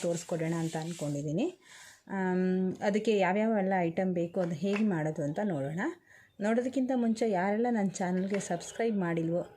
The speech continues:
ದಯವಿಟ್ಟು ಸಬ್ಸ್ಕ್ರೈಬ್ ಮಾಡಿ. ಬನ್ನಿ, ಹೇಗೆ ಮಾಡೋದು ಅಂತ ನೋಡೋಣ. ಒಂದು ಕೆ ಜಿ ಚಿಕನ್ ತೊಗೊಂಡಿದ್ದೀನಿ ನಾನು. ನಾನು ಚಿಕ್ಕದಾಗಿ ಕಟ್ ಮಾಡಿಕೊಂಡು ನೀಟಾಗಿ ತೊಳೆದಿಟ್ಕೊಂಡಿದ್ದೀನಿ ಒಂದು ಕೆ ಜಿ ಚಿಕನ್.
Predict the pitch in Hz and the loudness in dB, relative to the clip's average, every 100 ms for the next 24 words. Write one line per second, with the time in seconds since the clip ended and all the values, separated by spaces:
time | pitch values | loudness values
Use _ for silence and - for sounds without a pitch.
0 | - 175 202 214 233 220 170 - 180 175 | -4 0 0 0 -2 -2 -6 -6 -4 -2
1 | 165 151 156 156 - _ _ _ - 196 | -2 0 -2 -4 -8 _ _ _ -4 0
2 | 190 165 214 185 143 151 127 123 285 208 | 0 2 0 0 0 -2 -4 -4 0 -2
3 | 135 147 - - - - _ _ _ _ | -2 -8 -12 -20 -20 -20 _ _ _ _
4 | _ - - _ - - _ _ _ - | _ -20 -20 _ -20 -20 _ _ _ -20
5 | - - - - - 214 214 240 277 240 | -20 -20 -20 -20 -2 8 10 10 8 6
6 | 233 226 214 208 190 170 170 170 165 165 | 6 4 4 6 6 4 4 0 0 0
7 | 160 175 254 466 - - 214 208 - 202 | 0 2 4 2 -2 -4 -2 0 -2 2
8 | 196 196 190 202 185 180 196 302 262 180 | 2 4 0 0 -2 0 2 2 2 2
9 | 190 - 175 170 160 - 160 160 165 311 | 0 4 4 4 0 -2 -2 -2 -2 0
10 | 302 190 175 165 147 147 156 160 226 | 0 0 0 -2 -4 -4 -4 0 0